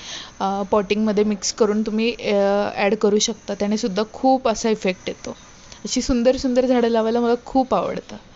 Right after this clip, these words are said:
सोबतच आज ना, इथे सुट्टीचा दिवस होता, तेव्हा मी यांची टिफिन बॅग वॉश करणार होते. तर टिफिन बॅग वॉश करताना ना, बऱ्याचदा काय होतं की टिफिनमधून, आता तरी आपण असे टिफिन वापरतो की ज्यातून स्मेल वगैरे काही येत नाही, परंतु बऱ्याचदा वॉश केली जात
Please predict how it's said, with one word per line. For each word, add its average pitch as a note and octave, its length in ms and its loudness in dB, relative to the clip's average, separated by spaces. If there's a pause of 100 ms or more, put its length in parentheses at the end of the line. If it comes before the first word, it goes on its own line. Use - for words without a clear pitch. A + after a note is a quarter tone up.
(760)
सोबतच A#3+ 520 4
आज A3+ 300 -2
ना, C4+ 100 4
इथे A#3+ 260 0
सुट्टीचा A#3 440 -2
दिवस A3 340 -2
होता, G#3 260 -4
तेव्हा G#3 280 -2
मी A#3 200 -2
यांची A3+ 260 0
टिफिन A3 340 -2
बॅग A3 180 0
वॉश G#3 280 0
करणार G#3 360 -2
होते. A3+ 300 -2
तर G3+ 80 -6 (120)
टिफिन B3+ 300 0
बॅग B3+ 200 0
वॉश B3 240 4
करताना A#3 540 0
ना, A3+ 160 -6 (500)
बऱ्याचदा A3 420 2
काय B3 220 2
होतं A3+ 340 0 (100)
की B3+ 120 -2
टिफिनमधून, A#3 800 0 (160)
आता G#3+ 280 -2 (120)
तरी C4 120 4
आपण B3 400 0 (120)
असे B3 240 0
टिफिन C4 280 0
वापरतो A3 420 0
की A3+ 100 -4
ज्यातून A3 320 0
स्मेल A3+ 340 -2
वगैरे A3+ 280 0
काही A#3 280 -2
येत G#3+ 220 0
नाही, G#3 120 -6
परंतु A3+ 340 0
बऱ्याचदा A#3 380 4
वॉश A3+ 300 2
केली A#3 240 0
जात A3 160 2